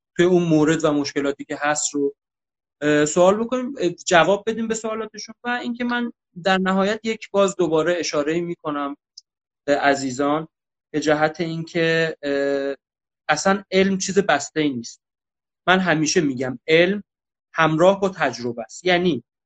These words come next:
شما دانش رو با تجربه و خوندن می‌تونید بفهمید. خوندنمون هم که خدا رو شکر ما می‌بینیم همه چیمون از اون ور، به خاطر اینکه اون ور خب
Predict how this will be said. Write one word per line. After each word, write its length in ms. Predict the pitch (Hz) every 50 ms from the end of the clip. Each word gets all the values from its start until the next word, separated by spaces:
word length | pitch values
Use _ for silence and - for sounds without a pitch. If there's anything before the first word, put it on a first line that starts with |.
| _ _
شما 520 | - - 180 170 170 180 196 196 190 - -
دانش 520 | 160 160 156 160 160 165 185 202 202 -
رو 200 | - - 220 214
با 100 | 214 185
تجربه 680 | 175 - - 170 160 160 156 160 170 165 175 185 185 - _ _ _ 127 131 -
و 340 | 175 180 190 208 226 233 233 _ _ -
خوندن 760 | - - - 180 170 165 160 156 156 170 175 160 143 127
می‌تونید 300 | 127 117 - - 131 120
بفهمید. 320 | 127 123 - 143 151 180 -
خوندنمون 640 | - 247 269 269 262 269 262 254 254 247 247 254
هم 160 | 254 247 240
که 80 | 233 240
خدا 280 | 233 - 233 233 247 240
رو 100 | 240 240
شکر 360 | 233 - 240 240 240 233 233 _ _ _ _ _ _ _ _ _ _ _ _ -
ما 500 | 180 196 208 214 220 220 220 208 - _ _ _ _ _ _ -
می‌بینیم 320 | 208 220 214 220 214 208
همه 260 | 190 185 190 196 214 214
چیمون 300 | - 226 214 208 208 202
از 180 | 190 185 185
اون 160 | 240 226 185
ور، 180 | 151 147 139 135
به 140 | - - 175
خاطر 200 | 196 190 - 208
اینکه 140 | 208 214 208
اون 80 | 202
ور 120 | 202 202 196
خب 200 | 196 180 160